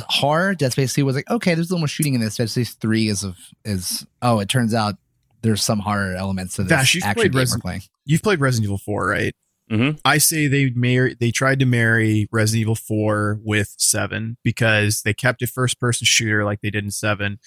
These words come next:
Speaker 2: but they took all the elements of finding treasures, combining treasures, getting loot from bo-, enemies, and buying and selling, upgrading, all that kind of stuff, which is cool. Don't get me wrong. Like, I think it's a great mechan-, the game's great.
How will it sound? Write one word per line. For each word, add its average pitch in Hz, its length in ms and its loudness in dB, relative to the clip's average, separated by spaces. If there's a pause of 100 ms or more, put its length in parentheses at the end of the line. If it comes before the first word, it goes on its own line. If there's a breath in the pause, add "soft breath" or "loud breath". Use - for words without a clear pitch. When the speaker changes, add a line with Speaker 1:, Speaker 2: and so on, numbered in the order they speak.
(200 soft breath)
Speaker 2:
but 110 80 -2
they 110 100 0
took - 340 -4
all 120 200 2
the 117 180 2
elements 107 560 2
of 104 400 0
finding 107 400 0
treasures, 110 680 0
combining 104 460 0
treasures, 104 680 0 (400)
getting 110 300 2
loot 113 240 -2
from 104 180 -4
bo-, 107 220 0 (100)
enemies, 107 800 0
and 101 420 2
buying 107 300 2
and 101 100 2
selling, 104 640 0
upgrading, 104 880 -2
all 107 120 0
that 104 140 0
kind 107 140 -2
of 104 80 0
stuff, 107 400 -2 (240 soft breath)
which 131 240 0
is 123 80 -2
cool. 233 800 0
Don't 156 120 0
get 214 80 2
me 220 100 0
wrong. 160 320 0
Like, 110 140 0
I 117 100 2
think 156 160 0
it's 147 80 0
a 147 60 0
great 120 280 0
mechan-, 117 300 0 (380 loud breath)
the 151 60 2
game's 226 300 6
great. 139 340 4